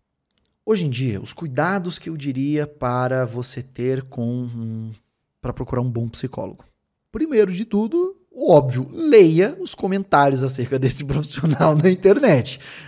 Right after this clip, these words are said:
tá? Ah, leia lá os comentários, tipo, "Cara, fui nesse psicólogo e ele mal me escutou." Ah, uma red flag. Então, lê os comentários. Segundo, o trabalho dele.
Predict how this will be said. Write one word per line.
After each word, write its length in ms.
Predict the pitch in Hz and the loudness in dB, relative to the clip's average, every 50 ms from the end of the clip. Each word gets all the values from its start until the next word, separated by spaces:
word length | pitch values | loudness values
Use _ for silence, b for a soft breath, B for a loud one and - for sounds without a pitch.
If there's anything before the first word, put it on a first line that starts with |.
| B B | B B
tá? 340 | - 95 110 143 160 151 B B B B B _ _ _ _ _ _ _ _ _ _ _ - | -6 -2 0 0 -2 -2 B B B B B _ _ _ _ _ _ _ _ _ _ _ -8
Ah, 540 | 117 110 104 208 - 120 113 113 113 110 110 | -6 -6 -6 -4 -4 -4 -2 -2 -2 -4 -4
leia 320 | 110 113 120 131 135 151 156 | -2 0 2 4 4 4 4
lá 80 | 156 | 4
os 120 | 147 151 151 | 4 2 0
comentários, 400 | - 165 175 165 160 147 147 131 | -4 -6 -4 0 0 0 0 0
tipo, 180 | - - - | -4 -10 -16
"Cara, 560 | 143 - - 185 185 180 160 131 120 104 - B B B B B B B B B | -6 0 4 6 8 8 6 6 4 0 -2 B B B B B B B B B
fui 320 | - - - 214 240 247 | -14 -6 -4 -2 0 0
nesse 380 | 226 226 226 220 220 - 208 202 | 2 0 0 0 0 -4 -8 -10
psicólogo 1080 | - - - 208 190 - 190 190 196 202 208 214 214 214 196 185 220 220 220 220 220 | -10 -10 -10 -10 -6 -2 2 4 6 8 8 6 6 2 0 -2 -2 0 0 0 4
e 80 | 202 | 6
ele 180 | 202 208 202 208 | 6 6 6 4
mal 220 | 196 190 196 202 | 2 4 4 4
me 100 | 202 202 | 4 2
escutou." 800 | 214 - - - 220 - - - 165 139 113 92 - - _ _ _ _ _ _ _ _ _ _ _ _ _ _ _ _ _ _ _ _ - | 0 -4 -4 -6 -8 -2 0 2 2 4 2 0 -4 -10 _ _ _ _ _ _ _ _ _ _ _ _ _ _ _ _ _ _ _ _ -6
Ah, 420 | 139 135 131 117 - 139 110 - - _ _ _ _ _ _ _ _ _ _ _ _ _ _ _ _ _ _ | -4 -2 -2 -2 -4 -6 -10 -12 -16 _ _ _ _ _ _ _ _ _ _ _ _ _ _ _ _ _ _
uma 140 | _ - - | _ -8 -8
red 180 | 104 110 107 107 | -8 -8 -8 -8
flag. 400 | - - 202 185 143 - - - - _ _ | -2 0 2 2 2 -2 -6 -14 -20 _ _
Então, 240 | - 359 392 - | -14 -14 -12 -10
lê 120 | 349 208 196 | -8 -8 -8
os 120 | 190 190 | -8 -10
comentários. 420 | - 190 196 185 156 135 117 - - _ _ _ | -8 -8 -6 -4 -4 -6 -8 -10 -16 _ _ _
Segundo, 560 | _ - 269 285 269 269 240 190 147 123 - - _ _ _ _ _ _ _ _ _ _ _ _ _ _ _ _ _ _ _ _ _ | _ -8 -8 -4 -2 -2 0 0 -2 -4 -8 -16 _ _ _ _ _ _ _ _ _ _ _ _ _ _ _ _ _ _ _ _ _
o 80 | - 151 | -20 -20
trabalho 600 | - _ - 196 190 156 - 175 202 220 196 214 | -14 _ -6 -6 -4 -4 -4 -4 -4 -4 -4 -6
dele. 440 | 160 131 123 139 120 104 95 92 - | -8 -4 -4 -2 -2 -2 -4 -8 -14